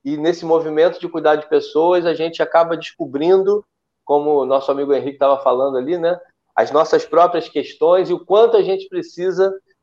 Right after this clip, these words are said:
se autoaprimorar o tempo todo. Isso é a pegada não só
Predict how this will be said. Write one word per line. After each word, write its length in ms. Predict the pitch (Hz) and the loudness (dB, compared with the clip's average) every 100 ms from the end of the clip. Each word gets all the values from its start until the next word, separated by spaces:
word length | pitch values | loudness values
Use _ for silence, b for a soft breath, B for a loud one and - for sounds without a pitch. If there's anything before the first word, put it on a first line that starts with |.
| _ | _
se 280 | - 185 | -8 2
autoaprimorar 1120 | 170 185 214 214 190 190 190 185 165 175 175 - | 6 8 6 4 2 0 -2 2 4 4 4 -2
o 80 | 208 | -6
tempo 400 | - 190 196 190 | 0 0 2 -4
todo. 680 | - 160 175 185 175 190 | -4 0 2 2 0 -2
Isso 300 | 143 160 - | -2 -6 -2
é 200 | 160 165 | 4 6
a 120 | 165 165 | 6 4
pegada 600 | 165 151 139 151 160 160 | 2 2 4 4 4 0
não 200 | 175 190 | 0 -4
só 420 | - 170 165 | 0 2 4